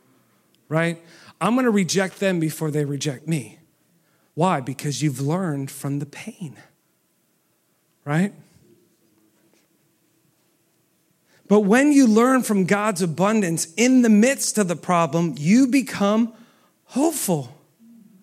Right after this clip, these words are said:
When you actually learn that God will make a way where there seems to be no way, what are you looking for? Where's the way? Where's the way? God, where are you gonna show yourself? How are you gonna do this, God?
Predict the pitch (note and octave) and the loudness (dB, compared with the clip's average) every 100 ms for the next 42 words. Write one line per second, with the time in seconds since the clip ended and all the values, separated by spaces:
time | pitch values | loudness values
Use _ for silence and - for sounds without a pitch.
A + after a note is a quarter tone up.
0 | _ _ _ _ _ - - A#3 A#3 C#4 | _ _ _ _ _ -12 2 4 8 8
1 | F#4 C#4 C#4 C#4 D4 C4+ A#3 A3 B3 D4 | 8 6 0 -2 0 0 2 2 2 2
2 | A#3 F#3+ F3 G3+ F3+ C3+ A#3 C4+ C#4+ G3+ | 2 0 0 -2 -2 0 0 0 0 -2
3 | E3+ E3 G3 A3 G#3+ C4+ - A#3 A#3 C4+ | -2 2 4 6 6 2 0 0 0 0
4 | A3+ G#3+ G#3 F#3+ - A#3+ B3+ - G3+ G#3 | 0 0 2 0 0 0 -2 -2 -2 0
5 | G#3+ G3+ F#3 A3+ A#3 G3 - - - F#3 | 0 0 0 0 2 0 -4 -20 -4 0
6 | B3+ D4+ B3 A3 A3+ C4+ C4+ G3+ - D3+ | 4 6 6 4 4 0 -2 -2 -4 -6
7 | C3 E3 A#3 A#3+ B3 D4+ F#3 - _ - | -6 -4 -2 -2 -4 -4 -6 -10 _ -20
8 | _ _ _ A3+ A3 G#3 A#3 D#3 - _ | _ _ _ -8 -4 -4 -4 -8 -16 _
9 | _ _ _ _ _ _ _ _ _ _ | _ _ _ _ _ _ _ _ _ _
10 | _ _ _ _ C4 A#3 G#3 D#4 D4+ B3+ | _ _ _ _ 0 2 2 2 2 2
11 | B3 - B3 A3 E3 C#3 B2 - - _ | 0 0 -2 -2 -4 -6 -12 -16 -20 _
12 | _ - C#4 E4+ D#4 C#4 B3+ B3+ A3+ F3+ | _ -6 -2 0 0 2 2 2 0 -2
13 | - E3 F3 | -2 -4 -4